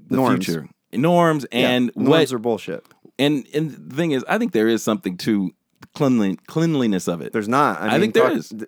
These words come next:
Speaker 2: there's just not. That's just a
Speaker 1: Because
Speaker 2: fact.
Speaker 1: I'm telling you. But, okay, so even if it isn't.
Speaker 2: I mean, there was prior to the invention of soap.
Speaker 1: You're, yeah, but even still, it's harder to clean. It, it's, babies get sick, infection, all that stuff. You get,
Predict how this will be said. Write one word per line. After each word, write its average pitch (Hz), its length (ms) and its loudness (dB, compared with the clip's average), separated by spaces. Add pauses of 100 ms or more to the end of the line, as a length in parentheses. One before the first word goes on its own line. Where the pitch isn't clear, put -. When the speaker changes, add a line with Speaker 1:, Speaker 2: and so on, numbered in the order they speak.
Speaker 2:
there's 131 300 0
just 139 320 2
not. 113 360 0
That's 127 220 -2
just - 200 -6
a 90 40 -6
Speaker 1:
Because 131 300 0
Speaker 2:
fact. - 200 -14
Speaker 1:
I'm 110 120 0
telling 90 300 -2
you. - 120 -20 (400)
But, 117 260 0 (140)
okay, 110 220 0
so 139 80 -2
even 185 240 2
if 131 100 2
it 110 80 2
isn't. 90 300 -6
Speaker 2:
I 151 80 2
mean, 165 140 2
there 156 100 4
was 170 220 4
prior 143 300 2
to 143 120 -8
the 127 140 0
invention 120 420 -2
of 92 100 -4
soap. - 640 -2
Speaker 1:
You're, 135 260 2 (120)
yeah, 131 240 0 (140)
but 190 200 0 (200)
even 165 200 -2
still, 110 400 -2
it's 107 160 -2
harder 156 300 2
to 147 80 -4
clean. 120 480 0
It, 98 220 -4
it's, 78 180 -12
babies 131 560 -2
get 131 160 -4
sick, 123 320 -4
infection, 117 500 -2
all 117 120 2
that 113 120 0
stuff. 110 240 -2
You 127 140 -14
get, 147 380 -10